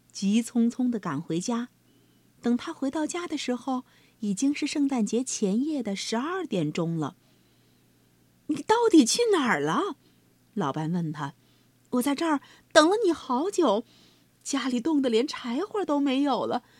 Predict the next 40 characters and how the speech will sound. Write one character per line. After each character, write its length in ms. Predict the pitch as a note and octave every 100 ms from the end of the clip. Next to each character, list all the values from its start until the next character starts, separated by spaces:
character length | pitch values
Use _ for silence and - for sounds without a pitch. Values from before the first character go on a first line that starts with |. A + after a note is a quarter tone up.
| _ _
怎 240 | - G4
么 100 | B3+
过 280 | C#4 A#4 A4
节 420 | - D4+ A#3 G3+
呀 240 | D#4 G4 D4+ _ _ _ _ _ _ _ _ _ _ _ _ -
？”“我 160 | A#3
早 300 | A#3 D3 B2+
回 260 | E3 G#3+ B3+
来 140 | D4
不 180 | - C#4
了， 400 | G3+ F#3 E3+ E3 _ _ _ _ _ _ _ _ -
刚 220 | E3+ F3+
才 180 | - E3
我 140 | F#3
有 120 | E3+ E3
要 260 | A3 G3
紧 240 | - D#3 C#3
的 100 | E3
事 140 | B3
儿， 160 | G3+ - _ _ _ -
还 260 | - D#4+
走 220 | E4 F#3
了 100 | D#3+
很 260 | D#3+ - G3
远 260 | E4 F4 E3
的 120 | D3
路。 260 | E3+ F#3 - _ _ _ _ _ _ _ _ _ _
这 200 | - F4+
回， 380 | D4+ B3 A#3 C4 _ _ _ _ _ -
你 240 | B3 B3+
瞧 260 | A#3 A#3 C4+
瞧。” 240 | F4+ D#4+ _ _ _ _ _ _ _ _ _ _ _ -
弟 160 | F3+
弟 100 | D3+
说 300 | C#3 - D#3+
着， 220 | D#3+ D3 - _ _ _ _
他 160 | - D#3
把 120 | D3+
手 240 | - A#2+
磨 320 | C3+ F3 D3+